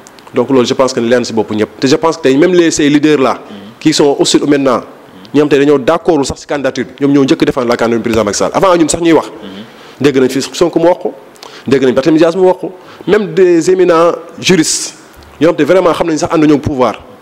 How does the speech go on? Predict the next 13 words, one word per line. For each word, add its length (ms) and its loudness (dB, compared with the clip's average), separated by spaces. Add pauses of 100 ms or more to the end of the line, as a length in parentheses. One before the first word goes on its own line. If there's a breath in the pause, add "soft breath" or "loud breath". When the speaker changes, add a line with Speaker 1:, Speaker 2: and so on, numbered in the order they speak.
(360)
Speaker 1:
ànduñoo 320 2
nguur, 240 0 (120)
tey 140 2
taxaw 220 0
nañ 120 2
tey 140 2
ne 200 2 (500)
la 160 2
candidature 580 0
est 160 2
bel 200 2
et 60 2
bien 260 2